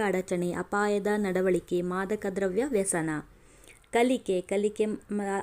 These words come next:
ಅರ್ಥ ಮತ್ತು ಕಲಿಕಾ ಲಕ್ಷಣಗಳು, ಕಲಿಕೆಯ ಮೇಲೆ ಪ್ರಭಾವ ಬೀರುವ ಅಂಶಗಳು, ಕಲಿಕಾ ಸಿದ್ಧಾಂತಗಳು, ಕಲಿಯುವವ ಮತ್ತು ಕಲಿಕೆ. ನೆಕ್ಸ್ಟು ಕಲಿಕಾ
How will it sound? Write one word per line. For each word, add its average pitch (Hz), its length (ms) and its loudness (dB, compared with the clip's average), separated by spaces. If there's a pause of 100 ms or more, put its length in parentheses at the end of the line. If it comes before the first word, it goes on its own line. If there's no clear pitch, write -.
ಅರ್ಥ 214 340 -4
ಮತ್ತು 269 600 2
ಕಲಿಕಾ 214 560 -2
ಲಕ್ಷಣಗಳು, 170 760 -2 (440)
ಕಲಿಕೆಯ 254 420 2
ಮೇಲೆ 277 280 4
ಪ್ರಭಾವ 208 480 -2
ಬೀರುವ 220 340 4
ಅಂಶಗಳು, 175 580 0
ಕಲಿಕಾ 233 440 0
ಸಿದ್ಧಾಂತಗಳು, 196 880 0
ಕಲಿಯುವವ 254 720 2
ಮತ್ತು 277 340 2
ಕಲಿಕೆ. 175 600 0 (1040)
ನೆಕ್ಸ್ಟು 254 300 -4
ಕಲಿಕಾ 277 800 0